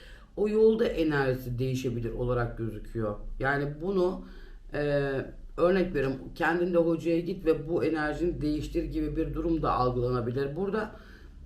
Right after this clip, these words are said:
Ya da başka bir yerin ona iyi gelme olasılığından da bahsedebilir. Yani o enerjiyi değiştirmesi gerekiyor çünkü. Valla bunlar çok fena çıktı söyleyeyim. <clears throat> Evet, bir kısım balıklar için şunu söylüyor ki karar vermen lazım artık.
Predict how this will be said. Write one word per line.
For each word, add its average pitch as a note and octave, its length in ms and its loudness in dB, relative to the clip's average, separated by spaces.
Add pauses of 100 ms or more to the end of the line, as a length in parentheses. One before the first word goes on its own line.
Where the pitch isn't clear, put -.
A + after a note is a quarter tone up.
(120)
Ya F#3 120 4
da F#3+ 220 2
başka F#3 540 2
bir F#3+ 60 0
yerin G3 240 2
ona F#3 280 2
iyi G3 240 -2
gelme F3+ 320 2
olasılığından D#3+ 800 2
da A2+ 120 0
bahsedebilir. G#2+ 600 -4
Yani D3 180 0
o A#2 220 -6
enerjiyi D3+ 500 0
değiştirmesi D3 640 -2
gerekiyor A2 540 -2
çünkü. G#2 320 -6 (960)
Valla D3+ 240 -2
bunlar E3 200 0
çok - 160 -6
fena C#3+ 320 -2
çıktı - 260 -12
söyleyeyim. A2 520 -4 (1700)
<clears throat> - 340 -4 (1000)
Evet, C3 300 0
bir E3 180 4
kısım D3 340 -4
balıklar D3+ 380 2
için C#3 220 -4
şunu D#3+ 240 -2
söylüyor B2 400 0
ki - 120 -16
karar D3+ 400 0
vermen D3+ 440 0
lazım D3+ 400 -2
artık. D3 320 -4